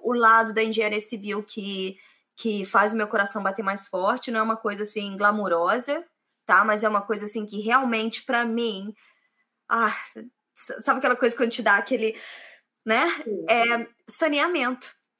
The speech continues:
Speaker 1: Eu gosto muito da área de saneamento. Desde criança, eu achava que é uma, é algo tão importante. Inclusive, eu acho isso ainda hoje, sabe? Eu acho que eu, eu não entendo como existem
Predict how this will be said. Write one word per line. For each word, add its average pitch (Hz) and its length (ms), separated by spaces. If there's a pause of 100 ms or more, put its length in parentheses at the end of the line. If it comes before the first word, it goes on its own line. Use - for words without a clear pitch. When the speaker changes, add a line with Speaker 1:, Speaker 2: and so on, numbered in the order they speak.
(160)
Speaker 1:
Eu 214 200
gosto 240 320
muito 247 320
da 240 100
área 226 200
de 226 80
saneamento. 214 720
Desde 330 300
criança, 262 720
eu 214 260
achava 220 800
que 233 400
é 214 80
uma, 240 160
é 226 80
algo 247 320
tão 285 420
importante. 277 1300 (340)
Inclusive, 294 520
eu 262 80
acho 277 300
isso 262 160
ainda 262 280
hoje, 190 380
sabe? 208 440
Eu 208 140
acho 240 280
que 262 360 (920)
eu, - 160
eu 277 120
não 277 80
entendo 277 680
como 240 280
existem 240 600